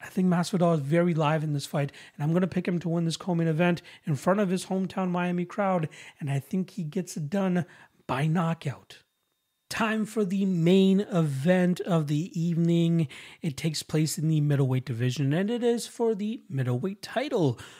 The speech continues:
where we got seven and one Alex Pereira looking to go two and oh in the M M A cage against twenty-three and two Israel Adesanya. Starting off on the Alex Pereira side, I can't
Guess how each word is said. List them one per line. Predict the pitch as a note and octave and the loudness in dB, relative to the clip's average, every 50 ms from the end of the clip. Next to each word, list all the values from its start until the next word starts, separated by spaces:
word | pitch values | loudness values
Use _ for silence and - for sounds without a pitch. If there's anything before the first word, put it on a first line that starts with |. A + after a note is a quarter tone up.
| - _ | -20 _
where | - F3 E3 | 2 2 4
we | E3 E3+ D#3+ | 4 4 2
got | F#3 E3 E3+ E3 - | 2 0 -2 -2 -4
seven | - - - A3+ A#3 C4 A3+ A3 | -4 -2 -4 -4 -4 -4 -4 -4
and | A3 G#3 G3 | -2 -2 -2
one | G3 G3+ G3+ G#3 - _ _ - - | -2 -4 -4 -6 -8 _ _ -10 -8
Alex | F3 F#3 G3+ A3+ G#3 - - | -6 -6 -6 -6 -8 -8 -10
Pereira | - - - F3+ F3+ F3+ F3 F#3 F3 F3+ F3+ F3+ F3+ G3 G#3 E3 | -10 -8 -4 -2 0 2 2 2 2 2 2 2 2 0 0 2
looking | D#3 G3+ B3 - B3+ A#3+ B3 A#3 A3 | 2 2 2 0 -4 -4 -4 -6 -4
to | - A#3 | -6 -6
go | F#3+ F3 G#3+ G#3 G#3+ A3 A3 A3 | -2 -2 -2 0 0 -2 -2 -4
two | - - - A3 A3 A3+ A3+ | -6 -6 -4 -2 -2 0 0
and | G#3+ G3 G3 | 0 0 2
oh | G3+ G#3 G#3 G3+ F#3 D#3+ D3 C3 - - - - _ | 2 4 6 6 6 6 4 2 -2 -12 -18 -6 _
in | F#3 D#3 D#3 | 2 2 4
the | D3 C#3+ C#3 | 4 4 2
M | C#3 C#3 C#3+ | 2 2 2
M | C#3 C3+ | 2 2
A | C3 C#3 C3+ | 2 0 -2
cage | - - - D3+ F3+ F3 G3 | -4 -4 -2 -2 -2 0 -2
against | E3+ C#3+ E3+ D#3 D3 - - - - - - _ | -2 -2 -2 -2 -2 -4 -8 -12 -20 -20 -16 _
twenty-three | - - G3 G#3+ A3+ G#3+ - - G3 F3+ G3 G#3+ | -4 -2 0 2 2 0 -2 -2 -2 -2 -2 0
and | G#3+ F3+ E3+ E3 | 0 -2 -2 -2
two | - - - F3+ F3 F3+ F3 F#3+ - _ | -4 -2 0 0 2 2 0 -2 -2 _
Israel | F3 D#3+ D3 D3 D#3 D#3 D#3+ D#3 D3 D3+ C#3+ - - - - _ _ - | -2 -2 0 0 0 2 2 2 2 2 0 -2 -12 -20 -20 _ _ -2
Adesanya. | D3 C3+ C3+ B2 C3 B2+ - - - - B2 C3+ C#3 C3 A#2+ A2+ - _ _ _ _ _ - _ _ | 0 0 0 0 -2 -2 -2 -4 -4 -2 0 2 2 2 2 0 -4 _ _ _ _ _ -20 _ _
Starting | - - - E3 C#3+ C#3+ C#3 | -8 -2 0 0 2 2 2
off | C3+ C3+ C3 - | 0 0 0 -2
on | D3+ C#3 C3+ C3+ | -2 -2 0 0
the | C3+ C#3+ C#3 - - - - _ - - | 0 -2 -2 -6 -16 -20 -20 _ -8 -4
Alex | D3 C#3 D3 D3 C3+ - | -2 0 0 0 -2 -6
Pereira | - - D3+ C#3 C#3+ D3 D3+ D3+ D3+ C#3+ | -6 -2 0 2 2 2 2 2 0 0
side, | - - E3 D3 D3+ D3 - - - - | -2 -2 0 0 0 0 -2 -6 -12 -16
I | A3+ | -16
can't | G3+ - - C#4 D4 C#4+ | -14 -8 -6 -6 -6 -6